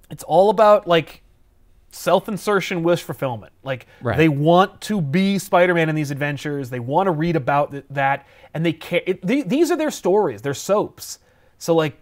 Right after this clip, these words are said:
Speaker 1: Spider-Man fans, like, maybe if you're reading, I don't know, like, a Venom book, although, although Cates has been made, made Eddie Brock actually deep and interesting.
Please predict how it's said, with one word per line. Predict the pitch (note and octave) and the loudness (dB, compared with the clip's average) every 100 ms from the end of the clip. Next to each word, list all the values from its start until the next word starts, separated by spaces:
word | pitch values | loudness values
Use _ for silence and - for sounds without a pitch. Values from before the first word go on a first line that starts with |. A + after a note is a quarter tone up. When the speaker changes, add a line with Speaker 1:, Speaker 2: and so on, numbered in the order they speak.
| _ | _
Speaker 1:
Spider-Man | - - A3+ C4+ A#3 | -12 2 4 4 0
fans, | G#3+ F#3+ F#3 | -2 -2 0
like, | F3 | -2
maybe | F3 A#3+ C4+ B3+ | -2 -2 -2 -4
if | G3 | -4
you're | F#3+ | -2
reading, | F3+ F3+ E3 D3+ | -2 -2 -4 -6
I | C3 | -6
don't | B2 G#2+ | -6 -6
know, | F#2+ F#2 | -12 -12
like, | - C3+ | -8 -4
a | C3+ | -2
Venom | D3 D3 | 0 0
book, | C#3+ D3+ - - - | 2 0 0 -8 -4
although, | G#3+ A3 F#3+ C#3+ - - | 0 2 0 -4 -14 -2
although | D3 E3 C3+ | 4 4 2
Cates | - D3+ D3+ | -2 -2 -2
has | C3 | -4
been | C#3+ | -4
made, | C#3 D3 | -4 -4
made | D3 D3 A#2+ - - | -6 -6 -8 -16 -10
Eddie | C#3 D3+ | -4 -2
Brock | C#3+ C#3+ D#3+ | 0 0 0
actually | C#3 - C3+ | -4 -4 -8
deep | A2 D#3 D3+ | -4 -4 -4
and | D3 | -4
interesting. | E3+ G3 - - D#4 - | -4 -4 -10 -8 -8 -10